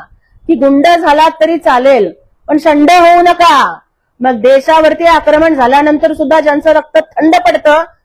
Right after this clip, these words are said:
त्यांना आम्ही काय म्हणायचं? अधिकार आहे का उद्धव ठाकरेंना हे बोलायचा?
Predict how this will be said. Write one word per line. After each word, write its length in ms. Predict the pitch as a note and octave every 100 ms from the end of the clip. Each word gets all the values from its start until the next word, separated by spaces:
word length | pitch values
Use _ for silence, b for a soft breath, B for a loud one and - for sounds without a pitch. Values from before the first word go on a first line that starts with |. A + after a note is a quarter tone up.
| -
त्यांना 220 | D4 D#4
आम्ही 200 | E4 D#4+
काय 220 | D#4+ E4
म्हणायचं? 580 | E4+ D#4 D4 C4+ C4+ C4 C4 - _ -
अधिकार 360 | A#3+ C4+ F#4 F#4
आहे 80 | G4
का 180 | G#4 G#4
उद्धव 180 | G4
ठाकरेंना 400 | G4+ G4 G4 G4
हे 140 | F#4+ F#4
बोलायचा? 500 | F4+ E4+ D#4 C4+